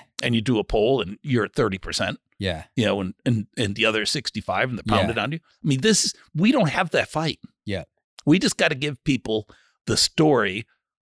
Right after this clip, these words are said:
Speaker 1: to back up
Speaker 2: Yeah.
Speaker 1: what they believe so they know why they believe what they believe.
Speaker 2: Yeah,
Speaker 1: And
Speaker 2: you
Speaker 1: that's, that's it.
Speaker 2: You gotta arm 'em with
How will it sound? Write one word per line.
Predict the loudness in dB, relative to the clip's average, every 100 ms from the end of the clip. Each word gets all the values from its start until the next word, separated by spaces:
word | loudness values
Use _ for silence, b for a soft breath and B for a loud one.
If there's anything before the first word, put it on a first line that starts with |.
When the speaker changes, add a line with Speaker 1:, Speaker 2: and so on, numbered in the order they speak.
| -6
Speaker 1:
to |
back | -4 -2 -2 -2 -2
up | -4 -4 -10 -8
Speaker 2:
Yeah. | -8 -8
Speaker 1:
what | -2 2 2 2
they | -2
believe | 0 -2 0 -2
so | 0 0
they | 0
know | 2 0
why | 0 0 0 2 2 0
they | 0 -2
believe | -2 -4 -2 -4 -4
what | -10 -6
they | -8
believe. | -6 -10 -10 -14 _ _
Speaker 2:
Yeah, | -2
Speaker 1:
And | 4
Speaker 2:
you |
Speaker 1:
that's, | 4 2 -2 _ _ _ -2
that's | -2 2
it. | 0 -2 -10
Speaker 2:
You | -2 0
gotta | 0
arm | -2 -4
'em | -4
with | -6 -6 -8 -10 -14